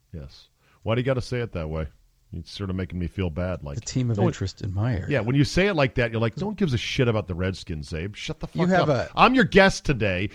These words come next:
Speaker 2: You
Speaker 1: and you
Speaker 2: have
Speaker 1: need to talk about
Speaker 2: <laughs>
Speaker 1: Packer and Milwaukee shit up here."
Speaker 2: That's
Speaker 1: I'm
Speaker 2: right.
Speaker 1: just kidding.
Speaker 2: Well,
Speaker 1: All right.
Speaker 2: uh,
Speaker 1: We talk Brewers.
Speaker 2: we're national, though. We're national. We're
Speaker 1: I
Speaker 2: bad.
Speaker 1: know.
Speaker 2: We're nationwide.
Speaker 1: I know.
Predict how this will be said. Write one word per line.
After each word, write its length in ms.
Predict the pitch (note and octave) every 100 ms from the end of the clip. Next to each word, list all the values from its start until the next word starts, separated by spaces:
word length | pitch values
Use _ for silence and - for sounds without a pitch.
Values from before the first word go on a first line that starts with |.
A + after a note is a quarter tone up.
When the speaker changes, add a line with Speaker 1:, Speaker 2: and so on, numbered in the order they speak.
| D#3
Speaker 2:
You 100 | F3+
Speaker 1:
and 80 | F#3
you 40 |
Speaker 2:
have 160 | F3 G#3+
Speaker 1:
need 80 |
to 80 | G3+
talk 240 | - F#3 E3+
about 300 | D#3+ D#3 C3+
Speaker 2:
<laughs> 220 | - D3+
Speaker 1:
Packer 540 | - D#3+ F3+ F3 F3 F3
and 160 | D3+
Milwaukee 540 | C#3 C3+ D3 E3+ C#3+ A#2+
shit 260 | - A#2
up 160 | F#2+ -
here." 240 | G#2 D2 - - -
Speaker 2:
That's 160 | -
Speaker 1:
I'm 80 | F2+
Speaker 2:
right. 100 | G#2 E2+
Speaker 1:
just 120 | -
kidding. 220 | D#2 D2
Speaker 2:
Well, 200 | C3+ F#2+
Speaker 1:
All 40 |
right. 60 | F2
Speaker 2:
uh, 360 | G#2 G2+ F#2 E2+
Speaker 1:
We 60 | F3+
talk 340 | - C#4+ E3+
Brewers. 560 | D#3 G3 G#3 C3 D3+ D#3
Speaker 2:
we're 140 | A3
national, 600 | E3 D#3 G#3+ - F3+ A#2+
though. 220 | E2 D2+
We're 160 | E2+ B2+
national. 400 | E3+ F#3 - A#2
We're 140 | A2+
Speaker 1:
I 20 |
Speaker 2:
bad. 200 | A2 C#3+
Speaker 1:
know. 40 | C#3
Speaker 2:
We're 60 | C3
nationwide. 560 | C3+ - B2+ C#3+ C3+ F2+
Speaker 1:
I 120 | F2
know. 160 | C#2